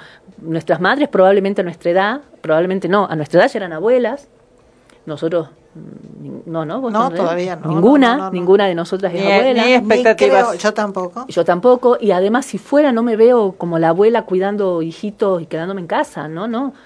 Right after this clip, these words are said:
Speaker 1: Yo, este, estoy esperando, mm, que mis hijas sean, bueno, ya son grandes, pero en realidad jubilarme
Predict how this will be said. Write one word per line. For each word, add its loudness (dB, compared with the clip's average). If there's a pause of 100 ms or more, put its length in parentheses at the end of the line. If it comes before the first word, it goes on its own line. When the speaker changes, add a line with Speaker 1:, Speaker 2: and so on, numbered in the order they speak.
(260)
Speaker 1:
Yo, 0
este, -2 (280)
estoy 4
esperando, 0 (480)
mm, -8
que -8
mis -8
hijas -6
sean, -8
bueno, -4
ya -10
son -8
grandes, -2
pero -10
en -12
realidad -2
jubilarme -2